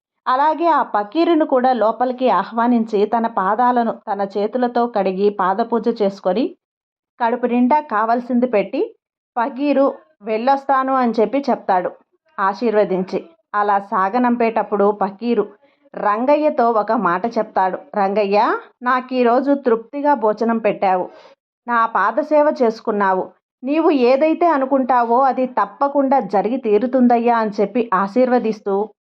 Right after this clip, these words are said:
"ఈరోజు మనం ఊళ్ళో పెద్ద చెట్టు ఉంది కదా, మర్రి చెట్టు, ఆ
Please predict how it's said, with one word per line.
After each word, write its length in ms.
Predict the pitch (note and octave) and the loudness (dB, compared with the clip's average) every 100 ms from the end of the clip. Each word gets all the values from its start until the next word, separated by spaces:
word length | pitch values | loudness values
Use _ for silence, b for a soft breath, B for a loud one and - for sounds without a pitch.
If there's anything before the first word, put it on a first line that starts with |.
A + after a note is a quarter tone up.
| _ _ _ _ - | _ _ _ _ -8
"ఈరోజు 480 | C#4+ D#4 C#4+ D4 E4+ | -2 2 2 2 0
మనం 420 | D4+ B3 A#3+ B3+ | 0 0 0 0
ఊళ్ళో 340 | A3 C4+ D4 | 2 4 4
పెద్ద 340 | C#4+ G#3+ G3 G3 C4 A3 | 4 0 0 0 0 0
చెట్టు 220 | G3 C4+ | 0 2
ఉంది 240 | C4 A3+ | 2 2
కదా, 340 | G#3 G3+ C#4+ G4+ - | 2 0 -2 -4 -10
మర్రి 260 | G#3+ B3+ C4+ | -8 -8 -4
చెట్టు, 320 | B3+ - F3+ E3 _ G#3 | -4 -4 -6 -8 _ -4
ఆ 160 | G#3 | -2